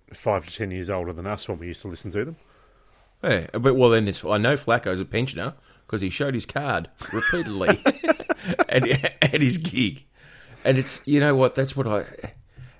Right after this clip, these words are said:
Speaker 2: I think as I get older, I appreciate that, 'cause I remember when you and I were lads, um, anyone who was fifty was so fucking old.
Speaker 1: Mm-hmm.
Speaker 2: Like that,
Speaker 1: <laughs>
Speaker 2: they might as well have been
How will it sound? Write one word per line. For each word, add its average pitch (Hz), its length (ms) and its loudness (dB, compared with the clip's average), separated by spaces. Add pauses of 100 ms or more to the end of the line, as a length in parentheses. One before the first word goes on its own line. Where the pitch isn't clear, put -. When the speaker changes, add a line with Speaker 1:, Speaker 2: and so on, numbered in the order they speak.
(140)
Speaker 2:
I 117 60 -4
think 175 280 0
as 139 160 0
I 139 80 4
get 117 180 -4
older, 104 360 4
I 107 180 6
appreciate 98 680 0
that, - 260 -2 (800)
'cause 107 260 0
I 123 80 8
remember 110 380 6
when 95 200 2
you 98 120 4
and 92 100 2
I 90 280 0 (100)
were 87 400 0 (120)
lads, 90 580 -4 (460)
um, 87 460 0 (540)
anyone 92 760 0
who 92 220 -2
was 85 340 -6
fifty 78 720 -8
was 78 300 -10
so 73 680 -8
fucking - 380 -20
old. - 280 -16
Speaker 1:
Mm-hmm. 120 1080 -4
Speaker 2:
Like 95 300 4
that, - 200 4 (200)
Speaker 1:
<laughs> - 160 -20
Speaker 2:
they 113 520 6
might 101 320 4
as 95 200 0
well 92 280 2
have 90 280 -4
been 90 460 -2